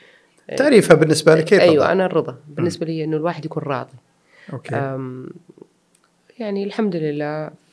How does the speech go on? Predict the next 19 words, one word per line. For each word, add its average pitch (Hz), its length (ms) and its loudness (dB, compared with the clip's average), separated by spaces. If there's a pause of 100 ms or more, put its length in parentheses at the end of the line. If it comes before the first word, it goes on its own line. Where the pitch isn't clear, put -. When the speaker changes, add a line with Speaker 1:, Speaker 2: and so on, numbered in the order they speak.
Speaker 1:
في - 80 -6
المرحلة 160 460 -4
اللي 151 160 -4
أنا 170 120 -2
فيها 160 320 -8
الآن 160 380 -6
حقول 165 420 -8 (160)
يعني 151 560 -6
sixty 170 840 -2
forty. 143 340 -2 (720)
Speaker 2:
ستين 135 460 -2
إلى 117 160 0
أربعين. 104 340 -2
Speaker 1:
ستين. 175 340 -10
Speaker 2:
أم 170 220 -8
أيهم 143 280 4
الستين؟ 117 440 -6
من 123 120 -4
الستين؟ 117 440 -12